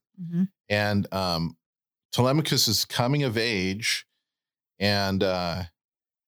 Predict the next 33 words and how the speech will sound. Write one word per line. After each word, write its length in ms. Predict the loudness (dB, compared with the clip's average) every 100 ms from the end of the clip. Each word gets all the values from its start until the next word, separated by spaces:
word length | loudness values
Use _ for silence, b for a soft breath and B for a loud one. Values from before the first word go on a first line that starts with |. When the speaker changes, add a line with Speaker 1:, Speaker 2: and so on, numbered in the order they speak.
| _
Speaker 2:
he 160 | -2
doesn't 480 | 0 2 2 2 0
have 320 | 0 0 -2
the, 160 | -4 -4 _ _ _ _ _
the 80 | 4
know-how 920 | 6 6 4 0 -2 -2 -2 -4 -8 _ _ _ _ _ -14
of 100 | -4
how 240 | 0 2
to 60 | 2
order 400 | -2 -2 0 -2
his 220 | -2 -2
kingdom 580 | -2 0 0 -2 -6 -14 _ _ _ _ _
because 360 | -10 0 2 2
he 80 | 0
didn't, 280 | -2 -4 -6
he 120 | -4
never 240 | -2 0
had 120 | -2 -2
his 140 | -2
father 480 | -2 0 2 2 0
around 400 | 0 -2 -4 -8
to 100 | -6
show 300 | -2 0 0
him. 200 | -2 -8 _ _ _ _
So 540 | 0 2 4 2 0 -8 _ _ _ _ _ -2
i-, 140 | -2 0
in 200 | 4 4
the 100 | 4
Telemachy, 880 | 2 2 0 0 0 2 0 -2 -2
uh, 240 | 0 0 0
the 100 | 0
goddess 360 | 2 2 2
Athena 680 | 0 0 2 2 2 -2 -4